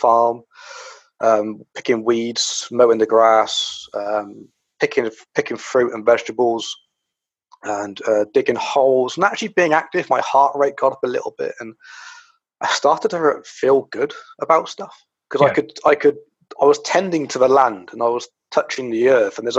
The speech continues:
Speaker 1: a lot of stuff about people say about, you know, walking around barefooted and things, and actually being part of the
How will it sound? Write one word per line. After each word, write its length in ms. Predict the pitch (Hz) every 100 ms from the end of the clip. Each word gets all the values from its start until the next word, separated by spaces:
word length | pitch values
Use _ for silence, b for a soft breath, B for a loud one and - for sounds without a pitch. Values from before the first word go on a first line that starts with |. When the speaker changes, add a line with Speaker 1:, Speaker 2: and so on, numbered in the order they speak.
| 151
Speaker 1:
a 40 |
lot 80 | 165
of 80 | -
stuff 240 | - -
about 240 | 117 117 -
people 240 | 120 107
say 220 | - 117
about, 240 | 110 107 -
you 80 | 110
know, 160 | 95 - -
walking 300 | 120 - 110
around 240 | 107 104
barefooted 460 | 107 101 - 135 107
and 80 | -
things, 340 | 92 101 - - _ - B B B B B
and 120 | 113
actually 260 | 131 - 123
being 460 | 120 123 120 113 - _ -
part 240 | 143 120
of 60 |
the 80 | 104